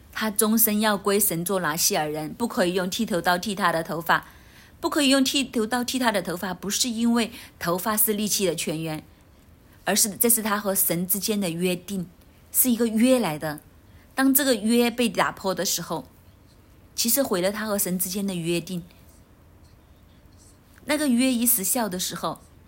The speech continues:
神的能力和同在就失效了。其实这就是这个关键，关键不是头发，关键是约。他和神之间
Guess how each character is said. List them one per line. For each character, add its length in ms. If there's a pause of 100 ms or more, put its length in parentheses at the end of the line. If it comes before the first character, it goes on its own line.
(480)
神 220
的 80
能 260
力 220
和 160
同 180
在 260 (1160)
就 140
失 180
效 300
了。 100 (1300)
其 140
实 160
这 140
就 160
是 360 (240)
这 120
个 100
关 320
键， 240 (320)
关 160
键 160
不 80
是 140
头 200
发， 220 (100)
关 220
键 160
是 140
约。 400 (1700)
他 100
和 120
神 180
之 80
间 300